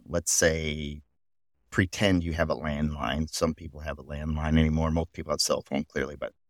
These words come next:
if you have this, this illegal activity going through using the phones to facilitate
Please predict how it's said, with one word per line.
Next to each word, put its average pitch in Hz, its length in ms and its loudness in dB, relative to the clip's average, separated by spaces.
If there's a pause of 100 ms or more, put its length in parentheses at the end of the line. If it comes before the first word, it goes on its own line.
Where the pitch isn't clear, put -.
(360)
if 113 120 0
you 117 120 8
have 117 180 8
this, 104 300 4 (280)
this 101 300 0
illegal 113 400 8
activity 92 480 6
going 87 320 6
through 82 500 2 (680)
using 92 400 8
the 80 80 0 (100)
phones 80 520 4
to 73 520 -10 (680)
facilitate 82 800 0